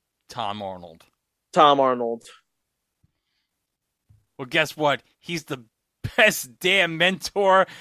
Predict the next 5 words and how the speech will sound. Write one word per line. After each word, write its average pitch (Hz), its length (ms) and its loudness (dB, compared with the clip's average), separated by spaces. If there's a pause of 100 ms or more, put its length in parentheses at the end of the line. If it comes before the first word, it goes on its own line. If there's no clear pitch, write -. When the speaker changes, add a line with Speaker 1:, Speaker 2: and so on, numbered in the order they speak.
(100)
Speaker 1:
of 151 220 -6
Big 160 240 0
Brothers, 165 560 0 (180)
period. 107 720 -2 (1500)
Speaker 2:
Yep. 170 200 4